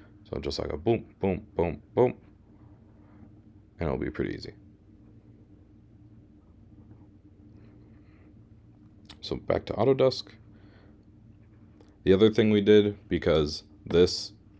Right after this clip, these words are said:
C sh-, size sheet that it gives you is so big, I'd like us to change our sheet format to A size landscape one view. All right, the second one.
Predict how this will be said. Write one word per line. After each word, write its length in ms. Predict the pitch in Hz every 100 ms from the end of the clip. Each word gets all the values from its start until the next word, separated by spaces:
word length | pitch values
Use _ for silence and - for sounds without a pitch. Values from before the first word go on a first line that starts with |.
| -
C 360 | - - 90 92
sh-, 260 | - - -
size 380 | - 87 98 92
sheet 360 | - 104 101
that 120 | 95 95
it 80 |
gives 260 | 90 98 98
you 240 | 107 107
is 240 | 95 73 73
so 220 | - 76
big, 400 | 73 67 82 92 - - - - - - -
I'd 220 | 87 85 85
like 220 | 78 76
us 340 | 76 78 78 -
to 160 | -
change 400 | - 82 78 73
our 160 | - 67
sheet 340 | - - 95
format 540 | - 71 60 69 82 - - - - - - - - - - - - - - - - - - - - - -
to 160 | - 87
A 160 | 90 90
size 340 | - 82 82
landscape 580 | 80 80 80 78 69 -
one 200 | 58 55
view. 200 | - - - - - - - - - - -
All 60 |
right, 100 | -
the 80 | -
second 380 | - - - -
one. 120 | -